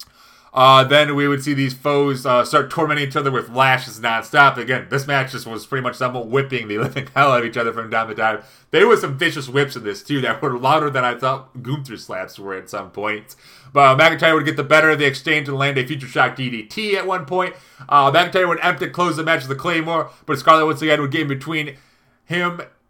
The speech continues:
and Kross. Then out of nowhere, we'd see Scarlett whip out, uh, some s-, spray, which would, it would look like pepper spray,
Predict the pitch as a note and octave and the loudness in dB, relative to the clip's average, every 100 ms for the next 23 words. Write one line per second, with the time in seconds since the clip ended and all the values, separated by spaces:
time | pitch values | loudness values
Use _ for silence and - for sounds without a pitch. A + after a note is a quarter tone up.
0 | _ D3 D3 C#3+ C#3 C3+ C3+ - F3+ F3+ | _ -2 0 2 0 -6 -12 -8 2 4
1 | F3 - - _ B2+ C#3 D3 C#3+ C3+ C#3+ | 4 2 -10 _ -2 0 4 4 4 0
2 | D#3 D3+ C#3+ C#3 C3 D3 D3+ C3 - D3+ | 2 2 2 0 -2 -6 -4 -4 0 4
3 | D3 C#3+ C#3+ C#3 C#3 C3+ C#3 - C3 B2 | 4 2 -2 0 2 2 2 -4 -2 -2
4 | A#2+ A2 - - _ _ - - - E3 | -4 -12 -16 -20 _ _ -20 -20 -4 0
5 | D#3 D#3 C3+ C3+ C#3 C3+ A2 A2+ A2 A2 | 2 2 -2 -4 -6 -6 -8 -8 -8 -8
6 | G#2 F3 D#3+ D3+ C3+ E3 D3+ C#3 | -4 0 0 0 -6 -4 -2 -4